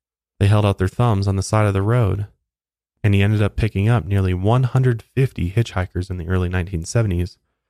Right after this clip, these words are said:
But soon he began feeling his homicidal sexual urges.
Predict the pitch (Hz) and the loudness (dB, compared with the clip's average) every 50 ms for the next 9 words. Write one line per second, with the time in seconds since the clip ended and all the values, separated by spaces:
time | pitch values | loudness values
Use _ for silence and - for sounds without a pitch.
0 | _ _ _ _ _ _ _ - 113 113 - - - 131 131 135 135 131 120 117 | _ _ _ _ _ _ _ -2 -2 -2 -2 -2 0 2 2 4 4 4 4 4
1 | 113 107 104 104 - - 135 135 131 104 98 98 98 98 101 92 - - - 110 | 4 2 2 0 -2 0 2 4 4 4 4 2 0 -2 -2 -2 -2 0 0 2
2 | 113 110 104 - 107 107 101 95 92 - - 107 104 - - 98 92 - - 117 | 2 2 2 2 2 2 2 2 0 0 0 -2 0 0 0 0 0 2 2 2
3 | 120 113 - 90 90 85 92 - - | 2 2 0 -2 -6 -6 -8 -12 -18